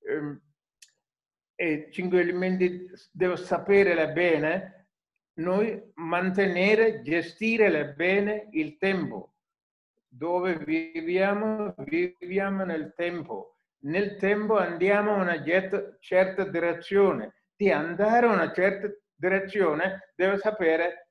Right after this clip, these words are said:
eh, la qualità, la caratteristica dei cinque elementi. Perché io vado in una direzione come spazio,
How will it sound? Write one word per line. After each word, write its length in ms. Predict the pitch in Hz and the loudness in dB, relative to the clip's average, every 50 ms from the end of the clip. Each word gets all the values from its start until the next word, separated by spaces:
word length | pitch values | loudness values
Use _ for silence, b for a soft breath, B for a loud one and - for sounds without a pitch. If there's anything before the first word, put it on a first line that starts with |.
| _ _ _ | _ _ _
eh, 160 | - 139 175 | -4 -2 2
la 240 | 180 175 156 160 - | 2 2 2 2 0
qualità, 680 | - 180 180 170 165 165 165 175 175 147 - - - - - - 143 | -2 -2 0 0 0 0 2 2 2 2 2 -2 -8 -16 -16 -8 -4
la 180 | 151 156 151 | -4 -4 -2
caratteristica 800 | - - 151 156 147 156 160 160 190 185 190 - 165 - - 160 | -2 -2 -2 -2 -4 -4 -2 -2 -2 -2 -4 -6 -8 -8 -8 -8
dei 180 | 156 156 160 - | -6 -8 -10 -10
cinque 260 | - - 160 156 151 | -10 -10 -6 -4 -4
elementi. 580 | 151 156 156 170 185 185 180 151 117 104 110 - _ _ _ | -4 -2 -2 0 0 0 0 0 -4 -8 -12 -16 _ _ _
Perché 300 | - 180 180 175 180 165 | -6 -6 -6 -4 -4 -4
io 260 | 135 147 190 196 175 | -2 0 2 2 2
vado 360 | 156 160 170 190 196 196 208 | 4 4 4 4 4 4 4
in 60 | 196 | 2
una 200 | 185 185 175 160 | 2 2 0 0
direzione 640 | 147 160 170 170 165 - - 185 190 196 202 202 196 | -2 -2 -4 -4 -4 -4 -2 0 0 0 0 -2 -2
come 260 | - 180 165 165 160 | -4 -6 -6 -8 -8
spazio, 840 | 160 - - - 143 147 143 - - 165 185 214 214 220 - - | -8 -8 -4 -2 0 0 0 -2 -4 0 0 0 0 0 -6 -16